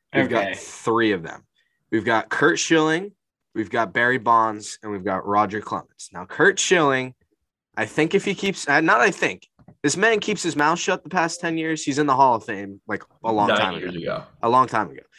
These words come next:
Speaker 1: Schilling is at seventy-one point one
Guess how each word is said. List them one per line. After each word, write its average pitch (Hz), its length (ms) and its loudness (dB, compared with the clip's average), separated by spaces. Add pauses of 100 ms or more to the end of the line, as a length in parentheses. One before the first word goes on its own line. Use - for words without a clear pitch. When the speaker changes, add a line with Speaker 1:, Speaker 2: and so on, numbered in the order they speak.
(240)
Speaker 1:
Schilling 190 360 4
is 165 200 0
at 139 380 2
seventy-one 151 960 0 (440)
point 143 320 -4
one 104 480 -4